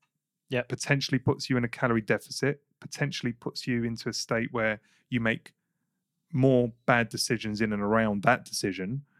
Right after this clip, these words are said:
Speaker 2: And through time, good chance you're probably gonna struggle with managing your weight. Maybe it
Speaker 1: Yeah.
Speaker 2: starts to go up. Maybe you start putting on a bit too much weight.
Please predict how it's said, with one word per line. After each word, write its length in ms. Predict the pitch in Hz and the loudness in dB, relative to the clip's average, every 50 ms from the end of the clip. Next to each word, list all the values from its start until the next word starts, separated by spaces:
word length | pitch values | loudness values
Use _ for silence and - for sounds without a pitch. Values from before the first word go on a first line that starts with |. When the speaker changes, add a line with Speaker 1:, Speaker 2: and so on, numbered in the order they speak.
| _ _ _ _ _ _ _ _ _ _ | _ _ _ _ _ _ _ _ _ _
Speaker 2:
And 280 | - 120 110 117 143 147 147 | -2 0 2 2 2 0 -2
through 240 | - - 127 123 131 | -2 0 2 2 2
time, 440 | - - 110 101 98 107 131 147 - _ _ _ _ | 0 -2 -2 0 0 0 -2 -4 -8 _ _ _ _
good 160 | - 120 - | -2 -2 0
chance 320 | - - 127 127 123 - | 0 0 0 0 0 -4
you're 80 | 117 113 120 - | -8 -10 -10 -6
probably 260 | - 127 110 117 120 | -4 -2 0 0 0
gonna 260 | 110 113 110 110 107 - _ _ _ | 2 2 2 2 0 -2 _ _ _
struggle 340 | - - - - 123 110 107 | -10 -6 0 2 2 2 2
with 100 | 110 101 | 0 0
managing 360 | 110 107 107 104 98 104 98 | 0 0 0 0 -2 -4 -4
your 100 | 101 98 | -4 -2
weight. 240 | 90 95 92 92 92 - _ _ _ _ _ | 0 0 -2 -2 -4 -10 _ _ _ _ _
Maybe 280 | 127 120 117 110 101 117 | 0 2 2 2 2 0
it 60 | 117 | -2
Speaker 1:
Yeah. 60 | 110 | 0
Speaker 2:
starts 240 | - 120 107 - - | 0 0 0 0 -2
to 80 | - 113 | -8 -6
go 220 | 101 107 101 98 98 | -4 -2 -2 0 -2
up. 140 | 98 104 - | -4 -4 -6
Maybe 200 | 127 123 120 113 | -4 -4 -4 -4
you 40 | 113 | -4
start 320 | - - - 113 113 - - | -6 -4 -4 -4 -4 -4 -6
putting 200 | - - 117 110 | -8 -8 -6 -6
on 120 | 101 101 | -8 -8
a 40 | 95 | -8
bit 200 | 95 107 - - | -8 -10 -10 -8
too 180 | - - 107 | -10 -10 -10
much 220 | 101 101 92 - - | -10 -10 -12 -10 -10
weight. 160 | 107 104 - | -10 -10 -10